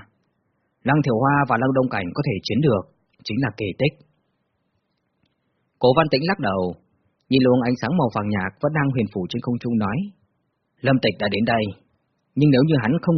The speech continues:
vội vàng đến bên ta để đề nghị, vậy cho thấy rất có thể sẽ có kỳ tích xuất hiện ở đây đấy." Hiện giờ tình huống của Lâm Tịch rất giống với rất nhiều quân nhân Vân Tần đang ở trên tường thành Lăng Trụy Tinh.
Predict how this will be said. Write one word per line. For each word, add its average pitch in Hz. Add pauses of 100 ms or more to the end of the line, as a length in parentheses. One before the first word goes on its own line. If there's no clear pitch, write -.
vội 151
vàng 98 (440)
đến 113
bên 147
ta 131
để 107
đề 101
nghị, 92 (800)
vậy 95 (120)
cho 127
thấy 101
rất 185
có 147
thể 110 (180)
sẽ 135
có 123 (140)
kỳ 120 (100)
tích 147
xuất 160
hiện 123
ở -
đây 101
đấy." 101 (3250)
Hiện 143
giờ 127 (160)
tình 123
huống 120
của 123
Lâm 147
Tịch 110
rất 165
giống 110
với 107 (120)
rất 208
nhiều 135
quân 131
nhân 135
Vân 135
Tần 104 (120)
đang 127
ở -
trên 127
tường 107
thành 95
Lăng 113
Trụy 107
Tinh. 117